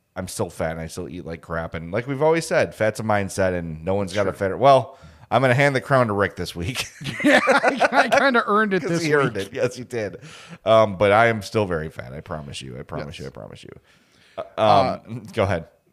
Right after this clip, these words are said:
Speaker 2: So I saw a fat hack this morning that
Speaker 1: Ooh.
Speaker 2: I feel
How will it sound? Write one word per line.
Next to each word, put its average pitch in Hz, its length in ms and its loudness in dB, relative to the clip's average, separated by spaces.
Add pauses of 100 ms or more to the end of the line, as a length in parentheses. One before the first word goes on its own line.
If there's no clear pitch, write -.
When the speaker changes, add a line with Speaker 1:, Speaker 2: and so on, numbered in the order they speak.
(300)
Speaker 2:
So 151 680 -2 (580)
I 185 140 -2
saw 214 460 0
a 135 120 -2
fat 156 320 -2
hack 120 380 -6
this 117 240 -12
morning 95 520 -12 (280)
that 143 400 0
Speaker 1:
Ooh. 78 180 -10 (180)
Speaker 2:
I 160 120 -2
feel 196 300 -6